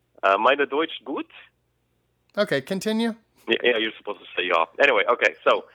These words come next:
Speaker 1: yeah,
Speaker 2: Yeah.
Speaker 1: Gunther Wetzel and Peter Strelzik. Those were the two guys that built the hot air balloon,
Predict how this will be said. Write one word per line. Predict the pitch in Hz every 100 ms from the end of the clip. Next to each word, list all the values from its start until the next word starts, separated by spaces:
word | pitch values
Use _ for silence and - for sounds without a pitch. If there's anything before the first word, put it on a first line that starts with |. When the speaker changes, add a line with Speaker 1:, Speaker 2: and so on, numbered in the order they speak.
| -
Speaker 1:
yeah, | 104 123
Speaker 2:
Yeah. | 104
Speaker 1:
Gunther | 147 202 185 180 110
Wetzel | 120 120 - 117 -
and | 113 110
Peter | - 123 - 113 113 - _ _ _ - -
Strelzik. | - 151 156 - - - - _
Those | 120 135
were | 156
the | 160 151 131 123 _
two | - 139 135
guys | 123 110 110 110 - -
that | 104 95 98
built | - 120 120
the | 104
hot | 101 101
air | 101 98
balloon, | 95 117 151 147 143